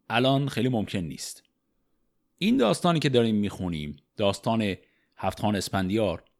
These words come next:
بلافاصله بعدش داستان رستم و اسفندیار رو داریم. اون داستان هم یک مقدمه شبیه به این داره. این توصیف فصل بهار و سرزندگی طبیعت و اینا رو که اینجا دیدیم، اینا رو تو ذهنتون داشته باشید.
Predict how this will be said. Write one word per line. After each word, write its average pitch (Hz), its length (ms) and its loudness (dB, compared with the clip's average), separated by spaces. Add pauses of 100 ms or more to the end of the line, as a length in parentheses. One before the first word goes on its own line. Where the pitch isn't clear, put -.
بلافاصله 170 680 2
بعدش 123 400 2
داستان 95 640 -4 (400)
رستم 131 480 2
و - 20 2
اسفندیار 85 540 -2
رو 73 80 -12
داریم. 71 320 -16 (520)
اون 202 180 2
داستان 202 420 4
هم 185 180 0
یک 175 200 -2
مقدمه 101 640 0
شبیه 117 360 -2
به 92 80 -4
این 87 340 -4
داره. 80 260 -2 (1500)
این 208 180 0
توصیف 175 560 0
فصل 170 440 0
بهار 123 540 4
و 90 80 -4
سرزندگی 107 1040 0 (320)
طبیعت 110 540 -2
و 104 40 -2
اینا 110 240 0
رو 151 80 0
که 147 100 -2
اینجا 113 180 0
دیدیم، 101 460 -2 (580)
اینا 139 220 2
رو 214 60 4
تو 190 140 -2
ذهنتون 156 400 0
داشته 131 300 0
باشید. 80 480 -6